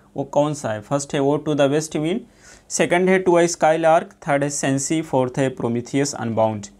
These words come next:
करेक्ट आंसर फर्स्ट होता है Ode to the West Wind, जिसे टर्जर रीमा में लिखा गया है और ये इनका मास्टरपीस है। Next question is thirty-first, the theme of Ezekiel's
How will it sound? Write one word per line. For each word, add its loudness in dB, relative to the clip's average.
करेक्ट -4
आंसर 0
फर्स्ट -4
होता -2
है 0
Ode 0
to 0
the 2
West -2
Wind, 0
जिसे 2
टर्जर 2
रीमा 0
में -2
लिखा -2
गया -2
है -6
और 0
ये 0
इनका 0
मास्टरपीस -4
है। -18
Next -2
question 0
is -8
thirty-first, -2
the 2
theme 2
of 4
Ezekiel's 0